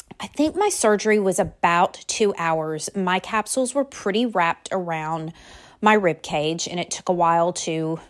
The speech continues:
you know, p-, get them off. Um, but they did come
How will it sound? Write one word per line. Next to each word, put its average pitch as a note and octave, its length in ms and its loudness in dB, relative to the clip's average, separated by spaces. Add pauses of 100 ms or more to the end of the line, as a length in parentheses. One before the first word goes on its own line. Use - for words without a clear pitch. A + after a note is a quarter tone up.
(120)
you F#3+ 100 0
know, D#3 200 -2 (440)
p-, - 220 -12
get E3 180 -4
them A#3 140 2
off. F#3 360 2 (460)
Um, G3 180 4
but G#3 220 4
they G#3 120 6
did F#3+ 360 4
come A3 260 -2